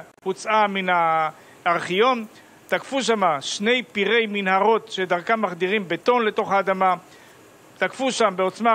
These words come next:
רבה גם מחרטות וסדנאות שבהם מייצרים את כלי העבודה לבניית המנהרות.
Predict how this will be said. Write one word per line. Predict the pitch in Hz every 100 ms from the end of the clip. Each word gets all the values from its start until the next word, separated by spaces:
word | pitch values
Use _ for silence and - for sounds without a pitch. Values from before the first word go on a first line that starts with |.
| 214
רבה | 202 196
גם | 190 165 143
מחרטות | 185 156 160 196 - 240 - 160
וסדנאות | 180 233 - 233 185 214 247 226
שבהם | 202 185 202 226
מייצרים | 208 175 - 240 214
את | 190 -
כלי | 202 220
העבודה | 208 175 175 202 160 - - -
לבניית | 202 185 196 208 240 240
המנהרות. | 226 214 214 240